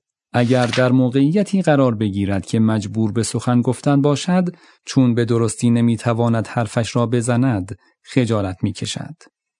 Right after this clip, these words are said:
اما به دست آوردن هر نوع توانایی نیاز به تمرین و ممارست فراوان دارد.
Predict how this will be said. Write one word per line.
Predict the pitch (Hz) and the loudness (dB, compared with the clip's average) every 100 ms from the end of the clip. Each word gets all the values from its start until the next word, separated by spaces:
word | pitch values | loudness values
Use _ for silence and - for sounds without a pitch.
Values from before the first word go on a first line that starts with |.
| _ - | _ -2
اما | 131 135 139 135 | 2 4 4 2
به | 123 | 2
دست | 117 113 - | 0 0 0
آوردن | 120 110 113 110 123 123 | -2 0 0 0 2 2
هر | 110 120 120 | 0 0 0
نوع | 117 117 110 | 2 0 -2
توانایی | - 117 107 104 98 95 127 135 | -2 -2 0 -2 -2 0 2 2
نیاز | 135 113 117 127 131 120 | 2 2 2 2 0 0
به | 120 120 | 0 0
تمرین | - 110 101 101 123 123 | -2 -2 -2 0 2 2
و | 123 | 2
ممارست | 123 104 95 90 92 - 107 131 | 0 0 -2 -2 -6 -4 -4 -4
فراوان | - 104 95 107 139 | -4 -4 -2 0 0
دارد. | 104 - - | 0 -8 -16